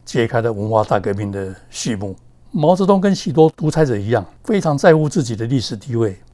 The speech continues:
他超乎寻常的恶毒，容易发怒，满怀恨意。他可以记仇多年，对人民的损失呢，毫无感觉。到了晚年，更热衷于对付自己的同志和部属，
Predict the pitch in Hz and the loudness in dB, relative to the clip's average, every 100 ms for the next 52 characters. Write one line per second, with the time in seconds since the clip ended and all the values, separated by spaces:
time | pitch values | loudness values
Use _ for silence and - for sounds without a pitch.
0 | _ - - - - 196 175 185 165 151 | _ -6 -4 -2 4 6 6 2 2 0
1 | 117 147 226 123 - 104 - - - - | 0 -4 2 2 2 -8 -16 -20 -10 -4
2 | 127 170 143 151 151 156 95 _ - - | 0 2 4 4 4 0 -2 _ -20 -20
3 | - 113 110 107 - 110 117 - 151 143 | 0 2 2 0 2 2 2 2 4 4
4 | 104 - _ _ - - - - 170 143 | 0 -8 _ _ -20 -4 -2 2 2 2
5 | 117 - 226 131 113 117 123 151 143 104 | 0 0 0 2 0 0 2 4 4 2
6 | 92 - _ - - 220 165 147 160 175 | -4 -16 _ -20 -2 2 4 4 4 2
7 | 151 127 110 - 143 135 135 - - - | 0 -2 -2 -4 -2 -2 -4 -12 -20 -6
8 | - 139 135 120 107 92 95 82 98 95 | 4 4 6 2 2 0 -2 -6 -8 -10
9 | - - - 120 123 104 95 92 95 92 | -12 -20 -4 2 4 4 2 -2 -8 -8
10 | 104 - - 240 156 156 147 143 135 110 | -10 -8 2 4 4 4 6 6 4 0
11 | - 180 143 - 175 - 143 - 107 110 | 2 2 2 0 -6 -4 -6 -6 -4 -4
12 | 113 _ - - 120 127 - 127 101 - | -4 _ -6 0 0 0 -2 -6 -6 -14
13 | - - - 113 135 113 165 | -20 -6 -2 0 0 -4 -6